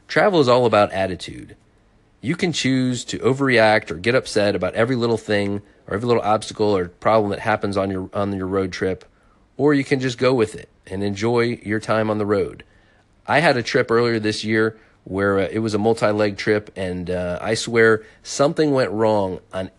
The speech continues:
every single piece of the trip, whether it was the airline, the rental car, actually the train I had to take at one point,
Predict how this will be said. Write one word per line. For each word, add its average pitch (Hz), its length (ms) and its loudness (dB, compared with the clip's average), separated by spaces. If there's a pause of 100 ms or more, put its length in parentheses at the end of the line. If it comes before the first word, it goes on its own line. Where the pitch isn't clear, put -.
every 123 460 -4
single 117 480 -2
piece 110 400 -6
of 98 220 -4
the 98 80 -4
trip, - 340 -8 (240)
whether 92 220 -4
it 85 60 -2
was 82 160 -10
the 87 180 -8
airline, 139 500 4
the 90 80 -4
rental 123 320 -2
car, 117 500 2
actually 101 260 -10
the 92 100 -8
train 131 320 0
I 123 60 0
had 120 140 0
to 113 60 -8
take 113 220 -2
at 104 80 -2
one 113 220 -2
point, 113 340 -2